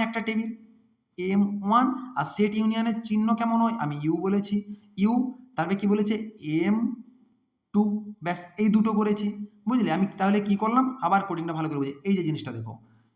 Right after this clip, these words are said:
এই যে এম ওয়ান, এবারে চিহ্নটা দিয়েছি, এরপর কি করেছি? এটা এম ওয়ানটা দিলাম, এম টু, বুঝলে? এই দুটো টেবিলের মধ্যে রিলেশন করলে জিনিসটা কি হয়ে যাবে? একটা জিনিস তোমরা নোটিস করো,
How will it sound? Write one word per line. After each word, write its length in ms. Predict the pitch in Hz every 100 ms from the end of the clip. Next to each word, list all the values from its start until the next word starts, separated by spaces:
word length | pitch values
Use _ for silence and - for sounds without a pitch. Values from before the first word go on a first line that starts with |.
| _
এই 60 | 131
যে 60 | 139 143 - 151 165
এম 180 | 185 202 208 208 - - _ 165
ওয়ান, 360 | 185 214 254 302 - - _ _ _
এবারে 180 | 139 139 139
চিহ্নটা 420 | 147 147 160 170 175
দিয়েছি, 300 | 202 202 254 269 - - _ -
এরপর 180 | 156 170
কি 40 | 190
করেছি? 200 | 190 202 196
এটা 100 | 160 156
এম 100 | 165 175
ওয়ানটা 240 | 190 202 202
দিলাম, 200 | 240 262 - - _ _ _ _ _ _ _ _ -
এম 260 | 151 160 185 202 202
টু, 100 | 123 110 - - _
বুঝলে? 200 | 185 196 -
এই 60 | 233 208
দুটো 140 | 208 226
টেবিলের 300 | 226 226 226
মধ্যে 180 | 226 240 202
রিলেশন 300 | 180 175 214 208
করলে 180 | 226 214
জিনিসটা 260 | 196 196 226 220
কি 80 | 208 208
হয়ে 120 | 220
যাবে? 140 | 233 254 - - - 160
একটা 140 | - 196
জিনিস 180 | 185 208 214
তোমরা 160 | 214 220
নোটিস 200 | 196 220 -
করো, 240 | 160